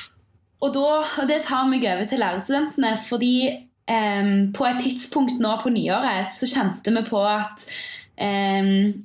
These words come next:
vi ville, eh, få høre hva som rørte seg blant lærerstudentene, og hvordan de, eh, de opplevde situasjonen sin.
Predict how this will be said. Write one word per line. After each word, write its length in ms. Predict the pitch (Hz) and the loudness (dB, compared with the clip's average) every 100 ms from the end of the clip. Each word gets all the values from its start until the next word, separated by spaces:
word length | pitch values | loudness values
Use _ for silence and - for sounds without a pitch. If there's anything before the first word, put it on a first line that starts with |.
| - _ | -14 _
vi 160 | 117 202 | 0 2
ville, 360 | 220 185 180 202 202 208 - - | 2 2 0 0 -2 -4 -8 -6
eh, 180 | - 202 | -2 0
få 400 | - - 214 214 | -2 0 0 2
høre 500 | 233 240 170 160 196 247 | 0 -2 -2 -2 -2 -2
hva 400 | - 214 202 208 | -2 0 0 0
som 160 | 247 220 | 0 0
rørte 560 | 214 220 143 - - | 2 0 0 -4 -4
seg 260 | 220 220 190 | 0 0 0
blant 540 | 202 190 196 - - - - - - - | 0 0 0 -4 -10 -8 -8 -10 -12 -12
lærerstudentene, 720 | - 208 175 185 254 269 277 240 | -2 0 0 -2 0 0 0 0
og 80 | 220 | 0
hvordan 260 | 208 208 | 0 2
de, 420 | 196 190 190 196 - _ | 2 2 2 -2 -8 _
eh, 380 | - 185 180 190 | -2 2 2 2
de 120 | 208 | 2
opplevde 560 | 208 - - 226 214 202 | 0 -6 -2 -2 0 0
situasjonen 680 | 202 208 202 202 208 240 302 | 0 0 0 0 2 2 2
sin. 320 | 247 180 185 | 0 0 -2